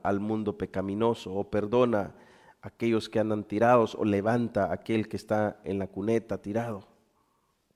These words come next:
Y, y aquí lo que estoy haciendo es repitiendo algunas palabras de un reformador que dijo, "Nuestra pregunta usualmente es,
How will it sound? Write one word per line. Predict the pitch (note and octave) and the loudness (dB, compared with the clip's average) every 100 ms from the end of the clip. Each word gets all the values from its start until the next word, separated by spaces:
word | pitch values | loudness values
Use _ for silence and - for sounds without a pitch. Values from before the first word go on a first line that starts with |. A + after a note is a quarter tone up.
| _ _ _ _ - _ _ _ _ _ _ - | _ _ _ _ -20 _ _ _ _ _ _ -12
Y, | G#2+ - | -10 -2
y | A2+ | 0
aquí | G#2 - | 0 2
lo | C3 A2+ | 0 0
que | |
estoy | A2+ A#2+ A2+ | -2 2 4
haciendo | A2 B2 A#2 | 4 2 4
es | A2+ - - | 2 0 -10
repitiendo | - G#2+ G#2+ G2 A2+ A2+ A2 | -6 -4 -4 -2 0 2 2
algunas | G2+ A2 A2 | 0 -4 -2
palabras | G#2 A2 A2 A2 | 2 6 6 4
de | G#2+ | 0
un | |
reformador | G2+ - G#2+ G#2+ A2 A2+ A2 | -4 -4 -2 2 2 2 0
que | G2+ | -4
dijo, | G#2+ - G#2+ | -4 -2 0
"Nuestra | G#2+ - G#2 | 0 -2 -4
pregunta | - A#2+ D3 C#3 A#2+ | -2 -2 0 0 -2
usualmente | - A#2 A#2 A#2+ A2 A2+ | 0 -2 0 -2 0 0
es, | A2 | -2